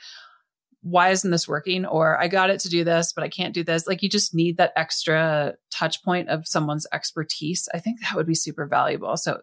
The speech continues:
if it was me, I would, I would do cohorts with it. Also, 'cause then you can say, "My family's going on a road trip for three weeks, so we're not gonna have a cohort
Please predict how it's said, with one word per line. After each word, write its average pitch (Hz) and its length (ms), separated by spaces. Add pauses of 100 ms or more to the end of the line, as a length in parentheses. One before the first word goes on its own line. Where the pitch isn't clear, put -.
(120)
if - 240
it 370 80
was 190 140
me, 151 220
I 135 140
would, 139 220 (140)
I 175 100
would 170 100
do - 100
cohorts - 720 (160)
with 151 160
it. 156 180
Also, 185 300
'cause 170 200
then 165 220
you 165 120
can 160 260
say, 156 380 (460)
"My 277 180
family's 226 400
going 208 220
on 185 100
a 170 60
road 160 220
trip - 380
for 185 160
three 170 320
weeks, 165 320
so 165 260
we're 185 100
not 175 180
gonna 170 140
have 175 160
a 160 40
cohort 170 520